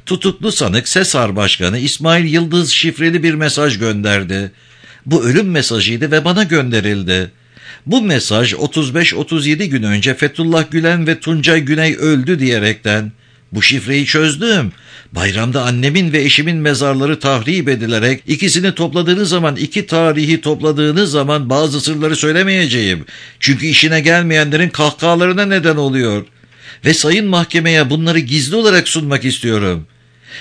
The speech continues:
İki rakamı topladığınız zaman yetmiş iki gün ediyor. Yetmiş iki gün ayın iki Aralık'tan itibaren saydığınız zaman on iki Şubat tarihi ki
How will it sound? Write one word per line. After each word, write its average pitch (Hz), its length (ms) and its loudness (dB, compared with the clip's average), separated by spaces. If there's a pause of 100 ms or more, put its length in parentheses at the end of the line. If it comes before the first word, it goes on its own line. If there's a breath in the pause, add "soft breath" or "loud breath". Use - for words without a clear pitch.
(140 loud breath)
İki 247 240 0
rakamı 214 380 2
topladığınız 180 720 2
zaman 160 300 2
yetmiş 170 440 2
iki 165 220 -4
gün 151 160 0
ediyor. 107 440 -2 (480 soft breath)
Yetmiş 170 420 2
iki 202 160 -2
gün 160 200 0
ayın 160 300 0
iki 147 260 -2
Aralık'tan 160 400 0
itibaren 131 520 0
saydığınız 131 680 0
zaman 117 360 -2 (120)
on 175 180 0
iki 139 220 -2
Şubat 107 340 -2
tarihi 107 460 0
ki 170 240 0